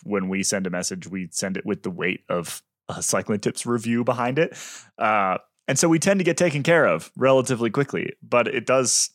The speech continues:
to Wahoo's credit, sound like, you know, we've heard from lots of people since you put your review up, Ronan, sound like they're taking care of folks, which is good.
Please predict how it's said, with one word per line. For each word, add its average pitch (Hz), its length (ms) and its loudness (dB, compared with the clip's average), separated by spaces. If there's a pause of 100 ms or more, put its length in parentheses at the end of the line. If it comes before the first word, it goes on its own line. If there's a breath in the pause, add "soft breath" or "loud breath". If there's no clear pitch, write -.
(260)
to 120 160 -4
Wahoo's 104 380 -2
credit, 104 260 -4
sound 98 640 -2
like, 87 420 -6 (520 soft breath)
you - 80 -8
know, 92 40 -6
we've 92 140 -4
heard 101 180 -4
from 90 120 -8
lots 85 260 -4
of 87 60 -8
people 90 260 -8
since 90 240 -6
you - 80 -12
put - 140 -8
your 87 100 -10
review 90 280 -4
up, 82 120 -8
Ronan, 80 360 -10
sound 95 400 -2
like 92 220 -2
they're 92 120 -4
taking 95 320 -6
care 107 180 0
of 139 80 -2
folks, 190 420 -2
which - 180 -6
is 120 140 -4
good. 165 340 2